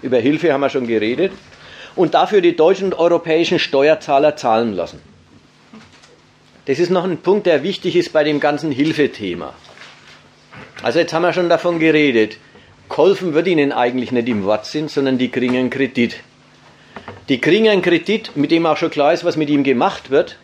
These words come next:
Nicht griechische, griechisches Wohlleben finanziert, sondern griechische Schulden an außergriechische Gl-,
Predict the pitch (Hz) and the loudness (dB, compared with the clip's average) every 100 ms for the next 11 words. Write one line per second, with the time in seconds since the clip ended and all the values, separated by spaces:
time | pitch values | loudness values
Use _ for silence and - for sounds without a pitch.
0 | - 113 143 - - 143 143 147 147 135 | -10 -2 -2 -4 -6 -4 -2 -2 2 2
1 | 123 95 - - - 143 147 143 127 - | 2 -2 -16 -20 -10 -2 -2 0 -2 -2
2 | 113 143 180 165 156 156 165 - - _ | 2 2 4 4 2 2 -4 -10 -20 _
3 | _ - 156 143 135 147 170 180 - - | _ -2 0 0 -2 0 0 -2 -12 -20
4 | - - - - _ - 160 160 143 160 | -20 -20 -20 -20 _ -4 -2 0 0 0
5 | 180 180 147 - 165 190 196 220 220 - | 2 2 0 2 2 2 2 -2 -2 -16
6 | - _ - - - 180 165 160 - 160 | -20 _ -20 -20 -6 -4 -4 -4 0 2
7 | 180 208 - 160 165 180 170 - | 4 2 2 -2 0 0 0 -2